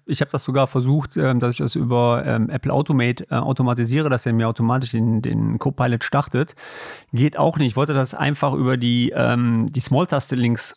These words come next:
machen, übers Telefon, weißt du? Wenn ich da draufklicke, dass dann automatisch, ähm, Copilot gestartet wird. Es funktioniert alles nicht. Also das ist einfach schlecht gelöst. Du musst wirklich aufmachen, musst die App öffnen. So, dann geht's. Dafür muss das iPhone aber entsperren,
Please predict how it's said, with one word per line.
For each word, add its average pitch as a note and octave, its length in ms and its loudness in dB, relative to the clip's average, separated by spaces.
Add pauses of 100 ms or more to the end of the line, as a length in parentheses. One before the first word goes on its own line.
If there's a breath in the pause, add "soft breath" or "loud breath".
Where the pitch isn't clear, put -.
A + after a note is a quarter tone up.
machen, A#2 400 0
übers B2 180 -2
Telefon, A#2 420 0
weißt A2+ 220 -2
du? F#3+ 40 0
Wenn D3 120 0
ich A#2 60 -4
da A#2 80 -2
draufklicke, F3+ 600 -2
dass - 200 -4
dann B2 100 0
automatisch, C3 760 0
ähm, B2 520 2 (500)
Copilot C#3+ 360 2
gestartet - 480 0
wird. C3 160 0 (500 loud breath)
Es - 80 -4
funktioniert C3+ 380 2
alles A2+ 260 0
nicht. - 260 -6 (300)
Also C#3 220 2
das C3+ 180 -2
ist - 240 -2
einfach D3+ 300 0
schlecht D3 180 -4
gelöst. D3 160 4
Du C#3 60 6
musst C#3+ 480 6
wirklich E3+ 280 -2
aufmachen, F3 440 2
musst D#3 160 0
die - 120 -6
App - 220 -2
öffnen. A2 380 -4 (260)
So, - 300 -2
dann C3 240 0
geht's. B2 280 -2
Dafür A#2+ 180 -2
muss D3+ 160 0
das - 220 -6
iPhone C3+ 280 0
aber A2+ 140 2
entsperren, F3 600 0